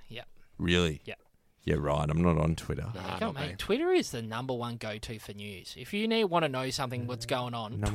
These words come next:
Speaker 1: Twitter.
Speaker 2: one go-to for news.
Speaker 1: Hundred percent. What do
Speaker 2: Yeah,
Speaker 1: you go on
Speaker 2: right.
Speaker 1: to? Nine M S N or something?
Speaker 3: New sponsorship, perhaps?
Speaker 1: Yeah, possibly.
Speaker 2: Yeah, for
Speaker 1: Get honest, Twitter.
Speaker 2: Twitter.
Speaker 1: Elon.
Speaker 2: Elon.
Speaker 3: Elon, yeah.
Speaker 1: Elon,
Speaker 2: Elon.
Speaker 1: what's going on? Hit up the Bloods.
Speaker 2: Well,
Speaker 3: Money
Speaker 2: anyway,
Speaker 3: our way.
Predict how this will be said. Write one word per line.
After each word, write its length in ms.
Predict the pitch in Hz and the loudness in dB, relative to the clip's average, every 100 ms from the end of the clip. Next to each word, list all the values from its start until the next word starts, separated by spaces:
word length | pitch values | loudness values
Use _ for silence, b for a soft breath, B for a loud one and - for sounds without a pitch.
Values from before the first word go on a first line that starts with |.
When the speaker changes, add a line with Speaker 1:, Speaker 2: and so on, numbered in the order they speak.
| 101 | 4
Speaker 1:
Twitter. 140 | - 87 | 4 2
Speaker 2:
one 140 | 80 | 2
go-to 260 | 87 - 85 | 2 4 2
for 140 | - | 2
news. 380 | 78 78 101 135 | 2 4 4 4
Speaker 1:
Hundred 400 | - 302 311 285 | 2 2 0 -2
percent. 340 | - - 226 226 | -4 0 0 2
What 80 | 233 | 2
do 40 | |
Speaker 2:
Yeah, 60 | 233 | 4
Speaker 1:
you 40 | |
go 160 | - 220 | 4 4
on 100 | 175 | 4
Speaker 2:
right. 240 | 127 135 113 | 0 -2 -4
Speaker 1:
to? 60 | |
Nine 220 | 123 131 135 | -6 -4 -4
M 100 | 127 | -4
S 140 | - | -6
N 160 | 123 165 | -6 -6
or 60 | 139 | -8
something? 280 | 101 107 120 | -10 -10 -2
Speaker 3:
New 140 | 107 | 0
sponsorship, 480 | - 101 - 95 107 | 2 0 -2 -2 -2
perhaps? 340 | 95 107 - - _ - | -2 -2 -6 -18 _ -10
Speaker 1:
Yeah, 220 | 160 190 - | -6 -4 -4
possibly. 500 | 160 - 135 117 190 | -6 -6 -8 -8 -2
Speaker 2:
Yeah, 200 | 98 78 | 0 0
for 220 | - - - | -4 -6 2
Speaker 1:
Get 160 | 240 | 4
honest, 300 | 123 156 220 - | 4 4 2 0
Twitter. 260 | 127 - - | -6 -6 -12
Speaker 2:
Twitter. 400 | - - 127 135 - - _ | -6 0 2 0 -4 -12 _
Speaker 1:
Elon. 180 | 156 110 | 6 12
Speaker 2:
Elon. 280 | 120 139 - | 12 12 12
Speaker 3:
Elon, 300 | 117 113 104 | 8 8 10
yeah. 60 | 101 | 12
Speaker 1:
Elon, 140 | 160 | 12
Speaker 2:
Elon. 220 | 180 147 120 | 12 12 12
Speaker 1:
what's 160 | 107 | 12
going 260 | - 196 165 | 12 12 12
on? 220 | 233 202 123 | 12 10 6
Hit 160 | 151 214 | 4 6
up 120 | 190 | 6
the 100 | 127 | 6
Bloods. 420 | 160 240 175 - | 8 10 8 12
Speaker 2:
Well, 120 | 147 | 12
Speaker 3:
Money 200 | 143 139 | 12 12
Speaker 2:
anyway, 180 | 127 117 | 12 12
Speaker 3:
our 60 | |
way. 60 | 107 | 12